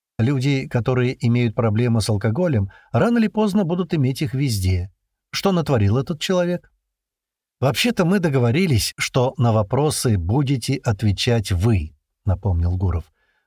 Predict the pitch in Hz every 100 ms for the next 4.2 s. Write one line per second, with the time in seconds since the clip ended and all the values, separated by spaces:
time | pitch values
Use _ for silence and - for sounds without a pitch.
0 | - 139 214 214 190 185 202 180 214 143
1 | 131 117 107 117 120 - 107 117 - 120
2 | 104 101 104 110 135 - 170 107 104 95
3 | 120 147 139 107 92 104 143 117 101 -
4 | - 101